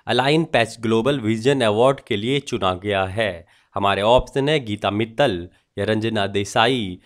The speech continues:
या आर बनोमथी या इंदु मल्होत्रा। इसका सही आंसर है ऑप्शन ए गीता मित्तल। अगला प्रश्न है,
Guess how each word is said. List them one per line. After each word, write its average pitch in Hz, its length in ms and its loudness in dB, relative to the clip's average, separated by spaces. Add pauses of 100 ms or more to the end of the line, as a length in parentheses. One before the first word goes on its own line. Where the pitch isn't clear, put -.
(180)
या 107 160 -2
आर 127 180 2
बनोमथी 110 720 0
या 113 160 0
इंदु 101 280 -4
मल्होत्रा। 101 640 -2 (3500)
इसका 98 340 -2
सही 135 260 0
आंसर 143 420 2
है 190 80 4
ऑप्शन 131 500 2
ए 143 180 2
गीता 107 380 0
मित्तल। 101 540 -2 (340)
अगला 95 240 -6
प्रश्न 123 380 -2
है, 117 380 -4